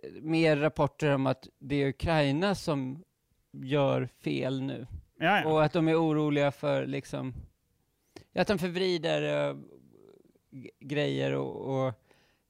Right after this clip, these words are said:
Speaker 1: sprider konspirationer i media om,
Speaker 2: Mm.
Speaker 1: om typ, eh, coronan och
Speaker 2: Jaha.
Speaker 1: alltså typ som Trump och Fox, fast mycket,
Speaker 2: Ja.
Speaker 1: eh, uppskruvat. Men då, alltså, nej, jag tänker att,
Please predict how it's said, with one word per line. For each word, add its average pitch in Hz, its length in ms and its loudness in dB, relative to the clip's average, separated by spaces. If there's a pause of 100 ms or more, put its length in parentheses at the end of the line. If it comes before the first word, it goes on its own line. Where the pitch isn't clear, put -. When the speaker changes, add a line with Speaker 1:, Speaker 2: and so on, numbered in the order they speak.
Speaker 1:
sprider 160 360 2
konspirationer 151 880 0
i 139 100 0
media 135 580 0
om, 151 80 0
Speaker 2:
Mm. 131 360 0
Speaker 1:
om 139 260 0
typ, - 460 -4
eh, 127 440 -2
coronan 127 960 -4
och 123 300 -8 (240)
Speaker 2:
Jaha. 147 220 0
Speaker 1:
alltså 226 220 2
typ - 300 -4
som 214 200 -4
Trump 196 540 -4
och 156 120 -6
Fox, - 380 -4
fast - 240 -6
mycket, 143 840 -4 (680)
Speaker 2:
Ja. 180 340 4
Speaker 1:
eh, 190 140 2
uppskruvat. 196 640 4
Men 190 120 0
då, 208 160 4 (140)
alltså, 202 240 -2
nej, 220 220 2
jag 220 100 2
tänker 226 260 0
att, 208 100 0